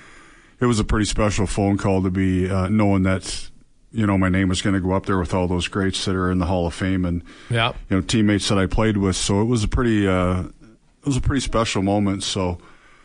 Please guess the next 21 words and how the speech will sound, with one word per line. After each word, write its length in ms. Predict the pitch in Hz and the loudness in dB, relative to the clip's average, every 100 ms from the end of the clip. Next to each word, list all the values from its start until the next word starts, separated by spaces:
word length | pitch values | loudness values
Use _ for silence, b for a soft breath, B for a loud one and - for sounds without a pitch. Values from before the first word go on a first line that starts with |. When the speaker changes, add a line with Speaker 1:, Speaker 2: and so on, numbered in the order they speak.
| B - | B -6
Speaker 1:
uh, 260 | 95 95 95 | -2 2 2
and 100 | 107 | 4
then 100 | 110 | 4
after 280 | 113 - | 2 2
that, 200 | 107 107 | 2 2
like 220 | 101 101 95 | 2 0 -2
you 60 | |
said, 240 | - 107 92 | -2 0 0
it 20 | |
was 180 | 95 - | 0 0
kind 160 | 101 | 0
of 80 | 95 | 2
a 60 | 90 | 2
whirlwind 480 | 92 101 98 95 | 2 2 2 2
<laughs> 0 | |
after 300 | 95 85 95 | 2 0 0
that, 240 | 101 101 95 | 2 2 0
but 160 | 101 | 0
it 80 | 98 | 0
was, 360 | 104 101 87 - | 0 -2 -2 0
uh, 300 | 92 87 | 2 2